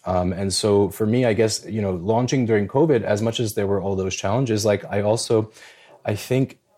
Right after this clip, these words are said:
had covid not been, uh, the situation when I launched, like, maybe it would have been too overwhelming with, for me, you know, like,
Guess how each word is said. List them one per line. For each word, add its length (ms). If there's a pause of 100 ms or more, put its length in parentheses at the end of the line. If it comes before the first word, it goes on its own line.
had 280
covid 400 (100)
not 460
been, 360
uh, 140 (260)
the 100
situation 520
when 140
I 60
launched, 440
like, 240
maybe 240
it 80
would 160
have 100
been 140
too 240
overwhelming 600
with, 140
for 140
me, 240 (380)
you 100
know, 160
like, 340